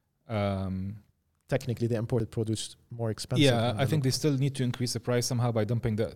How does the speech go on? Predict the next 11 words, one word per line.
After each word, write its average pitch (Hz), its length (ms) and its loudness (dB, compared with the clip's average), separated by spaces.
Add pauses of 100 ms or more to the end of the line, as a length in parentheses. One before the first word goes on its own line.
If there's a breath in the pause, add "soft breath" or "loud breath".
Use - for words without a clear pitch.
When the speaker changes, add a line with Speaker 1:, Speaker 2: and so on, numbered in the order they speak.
Speaker 1:
product, 110 300 -2
but - 80 -4
actually 107 540 -4
getting 110 200 0
rid 110 120 0
of 101 80 0
it. 98 100 -6 (500 loud breath)
Speaker 2:
Uh, 117 120 -10
tha-, 135 180 -2
that's 185 240 -2
crazy. 156 380 0